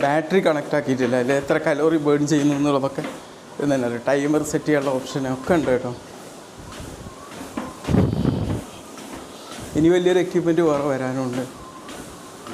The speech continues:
ഏതായാലും ഗംഭീരാണ്. നമുക്ക് ജിമ്മ് മുടങ്ങിയില്ലെങ്കിലും വീട്ടിൽ നിന്ന് തന്നെ ജിമ്മ് വരാമല്ലോ. ഓക്കെ,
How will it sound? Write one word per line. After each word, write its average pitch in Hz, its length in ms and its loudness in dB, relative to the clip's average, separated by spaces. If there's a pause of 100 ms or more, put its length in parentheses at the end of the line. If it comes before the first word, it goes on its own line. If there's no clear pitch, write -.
(640)
ഏതായാലും 143 360 0
ഗംഭീരാണ്. 131 580 -2 (1040)
നമുക്ക് 131 220 0 (100)
ജിമ്മ് 151 300 6
മുടങ്ങിയില്ലെങ്കിലും 151 680 2 (920)
വീട്ടിൽ 135 180 -4
നിന്ന് 143 140 0
തന്നെ 135 220 0
ജിമ്മ് 127 240 0
വരാമല്ലോ. 117 300 -4 (1900)
ഓക്കെ, 147 220 -4